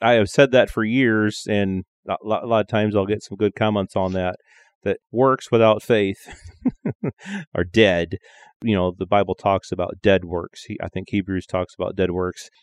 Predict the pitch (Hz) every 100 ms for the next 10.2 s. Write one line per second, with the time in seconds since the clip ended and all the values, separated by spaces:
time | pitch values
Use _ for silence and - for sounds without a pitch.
0 | _ _ _ 104 123 151 131 104 107 -
1 | - - _ _ _ _ _ _ - 104
2 | 104 113 110 - 110 - 117 117 131 120
3 | 113 98 95 _ _ _ 101 101 110 120
4 | 113 120 120 _ - 98 - 107 101 101
5 | 101 101 - 98 - 98 90 87 85 -
6 | 78 80 - - _ - 92 - 117 -
7 | - 98 90 95 - 95 90 - 92 98
8 | 90 104 110 101 107 87 78 85 _ _
9 | _ _ - 95 - 92 92 98 87 -
10 | -